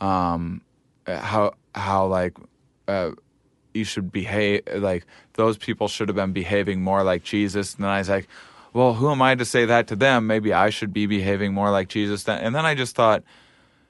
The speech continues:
Jesus is just a concept in our heads. Like, each of us just have our own picture of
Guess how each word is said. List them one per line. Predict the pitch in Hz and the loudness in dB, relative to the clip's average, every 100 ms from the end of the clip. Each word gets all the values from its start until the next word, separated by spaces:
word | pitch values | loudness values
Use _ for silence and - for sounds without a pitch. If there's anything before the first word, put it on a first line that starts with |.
| _ _ - | _ _ -12
Jesus | 117 185 220 135 107 | -4 -2 0 0 0
is | 110 101 | -2 -2
just | 123 - | -2 -2
a | 101 | -4
concept | - - 202 214 - - 95 80 _ - _ _ _ _ - | -4 -2 0 0 -2 -2 -2 -2 _ -20 _ _ _ _ -2
in | 135 | 2
our | 127 104 95 95 95 90 - _ _ | 4 4 4 2 0 -4 -10 _ _
heads. | - 196 90 78 98 104 - - | 2 4 2 -2 -10 -10 -6 0
Like, | 110 - | 0 0
each | - 180 170 | -4 -2 0
of | 143 | 0
us | 131 | 0
just | - 117 | -2 -4
have | - 123 | 0 4
our | 117 110 - | 4 4 2
own | 120 123 113 | 0 0 -2
picture | - 117 - 123 117 104 | -2 -4 -2 0 2 4
of | 98 98 | 4 2